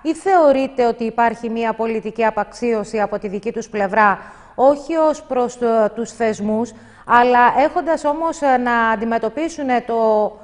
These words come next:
σοβαρό πρόβλημα της ανεργίας, κοιτάζουν περισσότερο,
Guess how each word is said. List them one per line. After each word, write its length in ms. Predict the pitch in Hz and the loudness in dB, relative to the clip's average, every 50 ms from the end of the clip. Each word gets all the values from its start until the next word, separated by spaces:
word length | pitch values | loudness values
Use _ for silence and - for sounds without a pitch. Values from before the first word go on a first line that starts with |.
| - - _ _ | -20 -20 _ _
σοβαρό 720 | - - 247 226 214 214 220 240 277 330 339 330 - - - | -2 0 2 4 6 6 8 8 8 6 6 4 2 0 2
πρόβλημα 540 | 277 294 277 269 240 247 240 233 226 214 | 6 6 6 6 6 2 0 -2 -2 -4
της 200 | 208 226 214 - | -6 -6 -6 -4
ανεργίας, 720 | 233 220 214 208 196 202 170 208 233 226 214 226 269 302 - - - - - - _ _ _ | -4 -2 -2 -2 -2 -2 -2 -2 0 2 2 2 2 0 -4 -10 -20 -20 -20 -20 _ _ _
κοιτάζουν 520 | - 269 277 285 285 302 339 339 294 359 370 339 - | -6 -4 0 2 4 4 4 2 0 -4 -6 -2 2
περισσότερο, 1000 | - 294 277 262 247 - - 320 339 349 339 339 269 254 247 240 240 262 320 | 4 4 4 4 0 -4 0 2 2 2 4 4 2 4 4 4 4 4 2